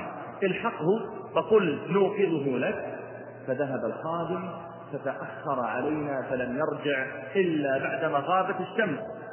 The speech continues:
فقلنا له: 'لم تأخرت؟ أبلغته؟' فقال: 'هو والله كان أشغل من أن يفهم عني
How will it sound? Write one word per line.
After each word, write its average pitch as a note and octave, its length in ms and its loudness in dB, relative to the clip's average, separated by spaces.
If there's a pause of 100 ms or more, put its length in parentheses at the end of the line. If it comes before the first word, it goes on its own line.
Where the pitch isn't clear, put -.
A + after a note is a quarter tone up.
(240)
فقلنا F#3+ 500 6
له: F#3+ 200 8
'لم G#3 200 4
تأخرت؟ E3+ 720 0 (300)
أبلغته؟' F3 760 2 (340)
فقال: C#3 600 2 (320)
'هو D#3+ 300 4
والله C#3 640 2 (320)
كان E3 340 4 (200)
أشغل D#3+ 580 0
من D#3+ 180 -2
أن D#3+ 200 -2
يفهم D3+ 540 0
عني C3+ 440 0